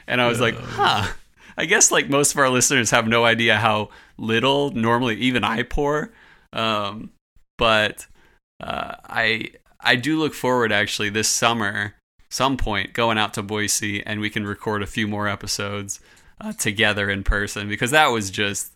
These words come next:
Speaker 1: I just felt like that was
Speaker 2: That was a good
Speaker 1: just
Speaker 2: time.
Speaker 1: fun to be with
Speaker 2: I,
Speaker 1: you and, yeah,
Speaker 2: I,
Speaker 1: to talk about Rogue.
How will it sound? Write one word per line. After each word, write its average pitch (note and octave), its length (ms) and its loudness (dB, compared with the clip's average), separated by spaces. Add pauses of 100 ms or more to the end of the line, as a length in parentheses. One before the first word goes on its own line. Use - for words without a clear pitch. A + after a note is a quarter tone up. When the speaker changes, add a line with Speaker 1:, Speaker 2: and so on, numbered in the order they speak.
Speaker 1:
I A#2 160 2
just A2+ 240 -6
felt F#2 140 -2
like F#2 160 -8
that B1+ 240 -4
was - 140 -4
Speaker 2:
That F#2+ 80 -4
was - 20 -4
a F#2 40 -6
good F#2+ 140 -4
Speaker 1:
just - 100 -4
Speaker 2:
time. F#2 140 -8
Speaker 1:
fun F#2 640 -4 (220)
to A#2 120 0
be G#2 180 0
with F2+ 240 -8
Speaker 2:
I, B2+ 80 2
Speaker 1:
you D3+ 260 -6
and, G2+ 320 -4 (140)
yeah, A#2 180 -4
Speaker 2:
I, D#3 60 0
Speaker 1:
to D#3 60 -6
talk G2+ 280 -2
about F#2+ 300 -4
Rogue. G2 380 -6